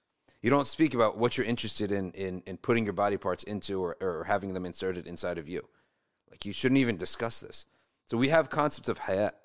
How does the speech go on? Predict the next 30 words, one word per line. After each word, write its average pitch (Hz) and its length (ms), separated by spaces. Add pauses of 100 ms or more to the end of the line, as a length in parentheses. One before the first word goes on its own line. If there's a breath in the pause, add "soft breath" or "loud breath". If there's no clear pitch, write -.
(800)
This 120 160
is 139 80
where 131 160
it 107 80
applies 101 340
most, - 460 (1160)
right? 80 160 (920 soft breath)
Um, 98 560 (1600 loud breath)
this 117 120
is 120 80
being 110 240
killed 135 420 (420 loud breath)
in 101 140
the 87 80
West. 90 240
It 90 60
doesn't 120 240
exist 107 360
in 76 120
the 71 60
West. 69 260
The 85 100
opposite 82 460
exists. 80 420
It's 82 160
mocked. - 480 (160)
Hayat 104 320
is 90 100
mocked. 92 520 (280 soft breath)
Modesty. 127 680